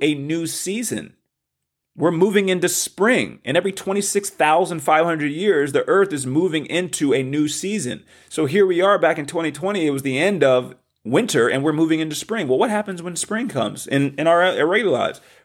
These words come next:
Things start to come alive. Things are blossoming. Things are waking up. So this is what's going on. If you look at the Schumann resonance, Schumann resonance mer-, um, um, basically measures the Earth's ec-, electromagnetic,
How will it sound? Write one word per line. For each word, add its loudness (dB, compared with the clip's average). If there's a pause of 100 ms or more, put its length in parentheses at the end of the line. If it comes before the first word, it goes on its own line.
(100)
Things 2
start 2
to -4
come 2
alive. 2 (340)
Things 0
are 6
blossoming. 0
Things -4
are 4
waking 4
up. 0
So 2
this 0
is -4
what's 0
going 2
on. 4
If -2
you 2
look 4
at -4
the -2
Schumann 0
resonance, 2
Schumann -2
resonance 2
mer-, 2 (540)
um, -4
um, -4 (1600)
basically 4
measures 4
the 2
Earth's 0
ec-, 0
electromagnetic, 0